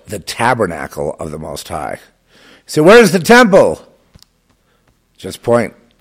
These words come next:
to yourself. You are the temple for God to occupy, which is why he made you.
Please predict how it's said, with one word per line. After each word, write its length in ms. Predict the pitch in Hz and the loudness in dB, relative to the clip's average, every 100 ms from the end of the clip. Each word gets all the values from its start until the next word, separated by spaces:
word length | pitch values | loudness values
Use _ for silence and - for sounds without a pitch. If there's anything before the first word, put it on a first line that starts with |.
| - | -8
to 140 | 104 | -6
yourself. 680 | 101 95 123 139 87 - - _ _ _ _ - | -4 -4 -2 -2 -2 -12 -20 _ _ _ _ -8
You 1000 | 127 220 277 277 247 196 135 107 98 _ - | 2 6 8 8 8 6 4 0 -4 _ 2
are 200 | 151 156 | 4 6
the 120 | 135 | 4
temple 680 | 113 156 131 123 101 80 - _ _ _ _ _ _ _ _ _ _ _ _ _ _ _ _ _ _ _ _ _ _ _ _ _ _ _ _ _ _ _ _ _ _ _ _ _ _ _ _ _ _ _ _ | 0 0 0 2 0 0 -4 _ _ _ _ _ _ _ _ _ _ _ _ _ _ _ _ _ _ _ _ _ _ _ _ _ _ _ _ _ _ _ _ _ _ _ _ _ _ _ _ _ _ _ _
for 220 | - 110 | -8 -6
God 340 | 90 117 123 110 | 0 2 2 2
to 80 | |
occupy, 680 | 104 117 120 90 82 73 73 | 0 0 0 -6 -8 -8 -6
which 180 | 73 92 | -6 -8
is 140 | 90 | -6
why 180 | 95 104 | -2 -2
he 100 | 110 | -2
made 320 | 113 135 113 | -2 0 -2
you. 200 | 69 - | -6 -16